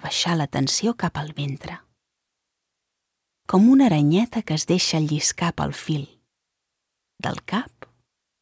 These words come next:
al ventre. I un cop hagis baixat del cap al ventre,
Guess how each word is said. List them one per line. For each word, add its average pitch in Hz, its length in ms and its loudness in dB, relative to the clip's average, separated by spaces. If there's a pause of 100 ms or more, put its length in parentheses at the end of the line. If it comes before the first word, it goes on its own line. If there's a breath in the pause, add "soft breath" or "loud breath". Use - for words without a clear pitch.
(200)
al 143 240 -6
ventre. 143 400 -6 (1900)
I 156 100 -2
un 147 140 0
cop 185 240 0
hagis 139 320 -4
baixat 185 480 -2
del - 240 -8
cap 160 260 -6
al 156 220 -12
ventre, 233 480 0